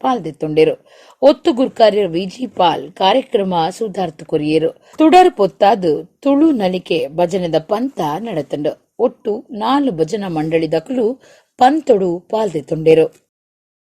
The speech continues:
ಬಂಟ್ವಾಳ ತಾಲೂಕು ಸಿದ್ದಕಟ್ಟೆ ಸಂಘ ಬೊಟ್ಟುದ ಶ್ರೀ ಪಣಂಬೂರು ವೀರಭದ್ರ ಸ್ವಾಮಿ ಮಹಾಮಾಯಿ ದೇವಸ್ಥಾನಡು ಪೀರ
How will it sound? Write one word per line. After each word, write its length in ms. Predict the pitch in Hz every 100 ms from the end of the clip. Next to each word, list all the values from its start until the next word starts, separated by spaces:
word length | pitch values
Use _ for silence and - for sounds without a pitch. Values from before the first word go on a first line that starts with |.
| _ _ -
ಬಂಟ್ವಾಳ 400 | 302 392 427 440 427
ತಾಲೂಕು 420 | 302 285 285 302
ಸಿದ್ದಕಟ್ಟೆ 600 | 285 226 240 240 - 240
ಸಂಘ 280 | 247 226 220
ಬೊಟ್ಟುದ 420 | 208 190 190 208 233 311
ಶ್ರೀ 120 | 294
ಪಣಂಬೂರು 640 | - 247 285 339 262 262 262
ವೀರಭದ್ರ 560 | 208 247 233 202 165 185
ಸ್ವಾಮಿ 600 | 185 - 226 277 269 160 - - -
ಮಹಾಮಾಯಿ 680 | 254 285 339 370 262 226 190
ದೇವಸ್ಥಾನಡು 600 | 185 185 - 185 190 240
ಪೀರ 240 | - 294